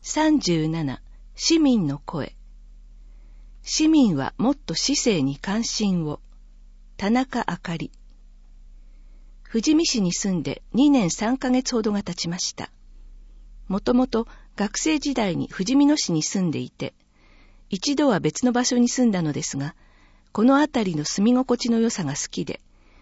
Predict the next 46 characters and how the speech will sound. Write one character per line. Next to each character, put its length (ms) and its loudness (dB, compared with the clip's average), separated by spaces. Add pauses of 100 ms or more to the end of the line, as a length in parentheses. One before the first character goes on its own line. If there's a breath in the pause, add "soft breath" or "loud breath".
(160)
隣 340 4
の 100 4
富 140 -2
士 120 0
見 100 2
市 160 -2
に 80 -2
越 160 -8
し 100 -6
て 100 -4
き 140 -6
ま 100 -4
し 140 -6
た。 160 -14 (1300)
富 140 -4
士 100 2
見 140 6
野 100 4
市 140 -2
と 200 -4
同 200 -2
じ 140 -8
く、 240 -14 (440 soft breath)
と 120 -4
て 140 0
も 140 6
住 300 4
み 20 4
心 240 2
地 140 -6
が 100 0
良 160 -2
く、 240 -12 (480)
毎 240 4
日 260 4
の 80 -2
生 240 -4
活 300 -8
に 120 -2
満 240 4
足 200 -6
し 80 -6
て 100 -6
い 100 -2
ま 120 -4
す。 240 -10